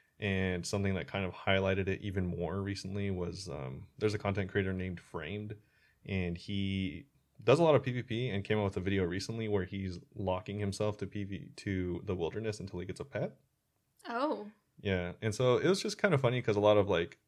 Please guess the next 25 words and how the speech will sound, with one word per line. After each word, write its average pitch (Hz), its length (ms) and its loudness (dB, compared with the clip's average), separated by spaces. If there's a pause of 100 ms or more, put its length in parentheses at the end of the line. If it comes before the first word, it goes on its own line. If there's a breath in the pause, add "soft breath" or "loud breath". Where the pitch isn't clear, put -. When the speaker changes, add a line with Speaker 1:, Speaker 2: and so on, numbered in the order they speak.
(640)
Speaker 1:
like, 110 240 2
a 95 60 0
lot 107 180 10
of 98 160 8
really 104 440 6
strongly 104 640 2
opinionated 92 600 -2
people 98 580 -2
came 101 220 -4
out 95 80 2
of 92 40 -2
the 95 80 0
woodwork 95 500 0
because 95 460 0
in 107 180 -2
his 98 180 2
video 101 380 2
he 95 160 -8
kind 95 260 -2
of 90 160 -4
talks 101 280 -2
about 92 280 0
how, 92 340 -4
um, 85 380 -10 (1120 soft breath)
like, 95 260 2